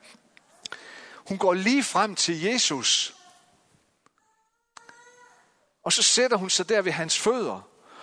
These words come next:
Og så begynder hun at udøse al sin kærlighed. Det virker ikke, som om hun siger noget.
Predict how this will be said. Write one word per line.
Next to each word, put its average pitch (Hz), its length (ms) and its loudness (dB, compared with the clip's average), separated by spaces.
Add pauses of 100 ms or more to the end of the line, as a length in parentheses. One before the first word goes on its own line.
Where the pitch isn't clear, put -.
(120)
Og 185 100 0
så 247 120 4
begynder 226 360 -2
hun 190 140 -2
at 190 100 0 (100)
udøse 226 800 0 (180)
al 220 240 0
sin 170 260 -2
kærlighed. 170 520 -2 (680)
Det 196 100 0
virker 254 160 4
ikke, 254 120 0
som 208 100 0
om 196 120 2
hun 156 200 -4
siger 240 420 2
noget. 214 380 2